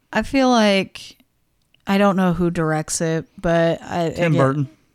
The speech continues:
Speaker 1: it, I was gonna say it looks like a Tim Burton show.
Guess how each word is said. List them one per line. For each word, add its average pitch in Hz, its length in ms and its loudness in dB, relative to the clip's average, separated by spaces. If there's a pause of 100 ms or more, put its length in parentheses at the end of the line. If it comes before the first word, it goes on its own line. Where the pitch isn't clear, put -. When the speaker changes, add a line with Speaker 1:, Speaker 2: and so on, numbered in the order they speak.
(160)
Speaker 1:
it, 220 300 0 (380)
I 180 140 2
was 175 120 -2
gonna 175 180 2
say 170 280 2
it 160 80 0
looks 165 280 -4
like 165 160 -2
a 165 60 -4
Tim 165 300 -2
Burton 156 540 -4 (1120)
show. 160 540 -2